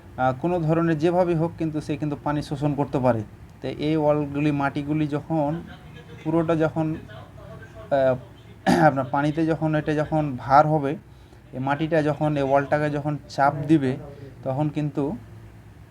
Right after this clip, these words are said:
এই ওয়ালটা কিন্তু আপনাদের পড়ে যাওয়ার সম্ভাবনা আছে এবং পড়ে যাবে, এটা বলার কিছু নেই।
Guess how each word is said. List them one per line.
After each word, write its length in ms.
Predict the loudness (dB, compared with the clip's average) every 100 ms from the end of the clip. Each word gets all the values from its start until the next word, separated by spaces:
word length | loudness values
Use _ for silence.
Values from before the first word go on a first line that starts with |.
| -20 -20 -20 -14 -4
এই 60 |
ওয়ালটা 360 | 2 2 4 2
কিন্তু 260 | 0 0 0
আপনাদের 400 | 2 0 0 -4 -4
পড়ে 220 | -4 0
যাওয়ার 220 | 2 0 -2 -6 -18 -18 -12
সম্ভাবনা 540 | -6 -2 0 0 0
আছে 300 | -2 -4 -6 -6 -16 -20 -20 -8
এবং 360 | -4 0 0 -4 -10 -18 -18 -6
পড়ে 240 | 0 0
যাবে, 360 | 2 2 2 -2 -6 -20 -20 -20 -18 -14
এটা 540 | -6 2 4 6 4 -2 -12 -20 -20 -20 -20 -20 -20 -12 0
বলার 240 | 4 4
কিছু 260 | 2 -4 -2
নেই। 260 | 0 0